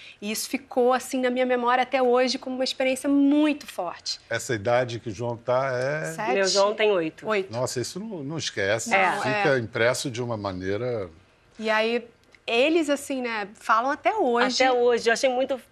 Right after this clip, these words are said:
Speaker 3: bonitinho, assim, do quarto do hotel, a gente mostrando. Falei, "Filho, tá vendo aquilo ali?" Ele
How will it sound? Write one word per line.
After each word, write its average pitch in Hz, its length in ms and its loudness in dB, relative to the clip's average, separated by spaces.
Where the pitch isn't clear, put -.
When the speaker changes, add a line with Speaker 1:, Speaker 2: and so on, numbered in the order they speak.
Speaker 3:
bonitinho, 214 680 -2
assim, 196 360 -2
do 190 420 -10
quarto 190 320 0
do 190 80 -2
hotel, 190 300 -2
a 185 40 -4
gente 185 280 -10
mostrando. 190 500 -4
Falei, 202 120 -4
"Filho, 196 480 0
tá 214 120 4
vendo 247 180 4
aquilo 220 180 0
ali?" 214 240 0
Ele 175 160 -2